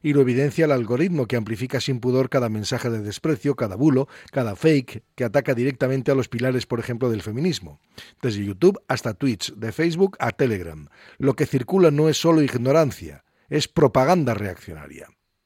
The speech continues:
La extrema derecha ha comprendido algo que muchos aún no se atreven a mirar de frente, que en la guerra cultural los bits valen más que los votos. Mientras se infiltran en las redes sociales disfrazados de humor,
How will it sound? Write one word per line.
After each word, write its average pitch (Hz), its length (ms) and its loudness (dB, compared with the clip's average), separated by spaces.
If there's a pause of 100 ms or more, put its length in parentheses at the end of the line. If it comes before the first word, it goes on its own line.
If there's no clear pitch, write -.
(380)
La 131 100 -2
extrema 147 340 2
derecha 143 300 2
ha 127 60 4
comprendido 131 520 2
algo 135 220 4
que 120 140 -2
muchos 123 360 -2
aún 131 320 2 (280)
no 127 140 -4
se 127 100 -4
atreven 135 340 0
a 113 60 -4
mirar 110 260 -6
de 101 80 -8
frente, 120 420 -4 (320)
que - 80 -2
en 135 120 0
la 131 80 2
guerra 185 240 2
cultural 143 680 4
los 110 260 -4
bits - 420 -2 (300)
valen 147 360 4
más 139 260 0
que 139 120 -2
los 107 160 -2
votos. - 520 -6 (840)
Mientras 139 440 2
se 135 100 0
infiltran 135 640 0
en 117 140 0
las 107 160 -2
redes 143 300 2
sociales 139 560 2
disfrazados 120 640 -2
de 110 60 -2
humor, 135 500 2